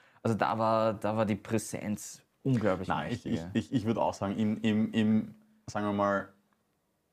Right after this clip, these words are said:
Speaker 2: im klassischen, wo man sagen, wo wir wirklich noch reden von Heavy Metal, ähm, ge-, ist es schwer, um an Ronnie James Dio vorbeizukommen.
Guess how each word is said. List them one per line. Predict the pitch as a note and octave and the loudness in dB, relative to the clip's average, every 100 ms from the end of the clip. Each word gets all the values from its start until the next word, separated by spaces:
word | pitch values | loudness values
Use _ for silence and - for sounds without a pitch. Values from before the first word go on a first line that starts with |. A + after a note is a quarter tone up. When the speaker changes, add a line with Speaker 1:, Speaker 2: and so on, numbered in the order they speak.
| _ _ _ _ | _ _ _ _
Speaker 2:
im | G#2 G2 | -6 -6
klassischen, | - G2+ G#2 - A#2 B2 A#2+ A#2 A2+ _ - | 0 0 0 -6 -2 0 2 2 -2 _ -8
wo | G2+ | -2
man | G2+ | -2
sagen, | G2 G#2 G2+ F#2+ - | 2 0 0 -2 -2
wo | G2+ | 0
wir | G2+ F#2+ G#2+ G#2 | 0 0 0 0
wirklich | G2+ G2+ | 0 0
noch | F#2+ | -2
reden | F2+ F#2 G2 | -2 -2 -2
von | - G2 | -2 -4
Heavy | E2+ G2 G2+ | 0 0 0
Metal, | G2 F2+ A2 A2+ - _ _ _ _ _ - | 0 -2 -4 -6 -10 _ _ _ _ _ -6
ähm, | F#2+ F#2+ F#2+ F#2 F#2 - _ - - _ _ _ G#2+ - | -2 0 0 -2 -6 -10 _ -20 -20 _ _ _ -12 -6
ge-, | G#2+ | -6
ist | - G#2 F#2 | -2 -4 -4
es | - | -10
schwer, | - F#2+ F#2+ F2+ | -4 2 2 2
um | F#2 F2+ - _ _ _ _ _ | -4 -8 -12 _ _ _ _ _
an | F2+ F2+ | -6 -4
Ronnie | E2+ F2+ | -2 -4
James | E2+ F2 | -4 -6
Dio | - F2+ | -4 -4
vorbeizukommen. | F2+ D#2 D2+ - F2+ F2+ | -2 -4 -4 -8 -6 -6